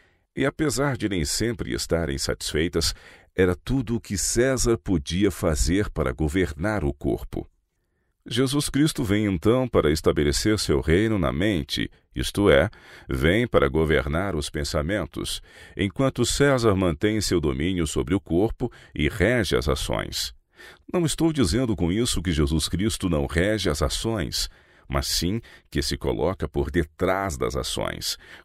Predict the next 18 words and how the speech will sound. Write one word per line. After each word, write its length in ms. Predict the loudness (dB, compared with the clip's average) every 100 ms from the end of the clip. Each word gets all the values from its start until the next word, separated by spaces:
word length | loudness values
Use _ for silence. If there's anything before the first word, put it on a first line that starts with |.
| -6
controlando-as 840 | -4 0 2 2 2 0 -2 -4
por 260 | -2 -4 -4 -2
meio 400 | 0 0 -2 -4
dos 180 | -4
pensamentos. 960 | -4 -4 -4 -4 -6 -8 -8 -6 -6 -8 -12 _ _ _ -20 _
Havia 320 | -6 0 2 2
leis 380 | 2 2 0
no 80 | -2
mundo, 500 | -2 0 -2 -2 -2
havia 360 | -2 0 2 2
a 40 |
lei 340 | 0 0 0 0
de 140 | -4
Deus, 560 | 0 2 2 0 -6 -6
mas 220 | -6 -2
Jesus 340 | -4 -4 -4
Cristo 440 | -2 -2 -2 -2 -6
veio 460 | 0 2 2 0